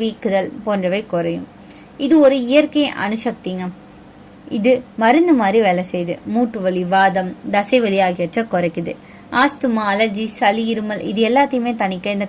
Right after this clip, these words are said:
கருஞ்சீரகம் உதவியா இருக்கு. பெண்களுக்கு மாதவிடாய் ஒழுங்கா வர உதவியா இருக்குங்க. சில பெண்களுக்கு வயிற்று வலி இருக்கும், அதை குறைக்கும் இயற்கை மருந்து தான் இது. பல ஆய்வுகள் கருஞ்சீரகத்துல உள்ள தைமோகுயினோன் புற்றுநோய் செல்களின் வளர்ச்சியை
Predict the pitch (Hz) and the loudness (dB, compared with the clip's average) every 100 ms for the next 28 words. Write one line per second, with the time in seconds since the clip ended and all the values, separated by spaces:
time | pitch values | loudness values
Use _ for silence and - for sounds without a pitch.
0 | 208 208 226 196 175 208 190 175 175 180 | -2 -2 -2 -4 -4 -4 -4 -4 -2 -2
1 | 175 165 - - - - - - 254 311 | -4 -6 -12 -14 -20 -20 -18 2 4 4
2 | 370 269 277 233 202 220 233 220 202 190 | 2 2 0 -2 0 2 2 2 0 -2
3 | 202 202 180 190 196 175 170 175 170 170 | -2 0 0 0 0 -2 -2 -2 -4 -6
4 | 175 175 - - 190 180 196 247 254 247 | -8 -10 -14 -6 -6 -2 -2 0 -2 0
5 | 247 254 302 285 311 190 175 160 - - | 2 4 2 2 0 -2 -6 -12 -14 -20
6 | - 185 185 214 240 240 277 - 277 294 | -10 -6 -2 0 -2 -2 -4 0 0 2
7 | 277 220 190 180 170 208 175 170 - - | 0 -2 -2 -2 -2 -4 -4 -6 -12 -20
8 | - - - 269 277 349 311 240 233 226 | -20 -20 -2 4 6 6 4 2 -2 0
9 | 214 202 233 240 226 202 202 185 185 - | 2 2 2 0 0 -2 -2 0 0 -4
10 | - 208 226 247 226 208 190 208 247 240 | 0 0 2 0 -2 -4 -4 -4 -6 -6
11 | 262 247 226 190 190 185 180 185 185 | -6 -4 -6 -4 -4 -4 -2 -4 -2